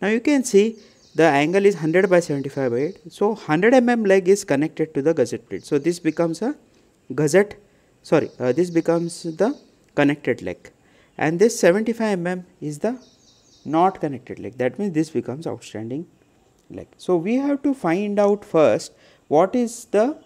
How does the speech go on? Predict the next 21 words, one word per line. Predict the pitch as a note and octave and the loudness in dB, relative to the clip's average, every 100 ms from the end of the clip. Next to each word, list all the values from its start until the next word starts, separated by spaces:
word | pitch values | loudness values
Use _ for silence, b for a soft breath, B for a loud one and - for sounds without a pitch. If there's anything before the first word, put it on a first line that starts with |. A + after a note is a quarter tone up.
| _ _ _ _ | _ _ _ _
force | _ F#3+ G3+ G3+ - - _ | _ 4 4 2 -8 -20 _
in | - D3+ | -6 -4
the | D#3+ D4+ - _ _ _ _ _ - | -2 -2 -6 _ _ _ _ _ -6
outstanding | C3 C3 - C#3+ D3 A3 - _ B2 | -4 -4 -8 -8 -6 -10 -12 _ -20
leg. | - _ _ _ b b b | -20 _ _ _ b b b
How | - B3+ | -2 0
to | C4+ B3+ | 2 0
do | A3 | 2
it? | B3 B3+ | 0 -4
We | F3 D#3 G#3 G#3 | -4 -2 0 -2
will | G#3 | -4
take | G#3 F#3 F#3 | -2 -2 -2
up | F3 F3 | -6 -4
the | A#3 - | -6 -2
areas | D3+ D3 D#3 A#2+ | -2 0 0 -2
first. | - - - - | -10 -18 -20 -20
So | - D3+ | -6 -2
what | D#3+ F3 | 0 0
I | |
will | G3+ | 0
do? | G3+ C#4 | -2 -4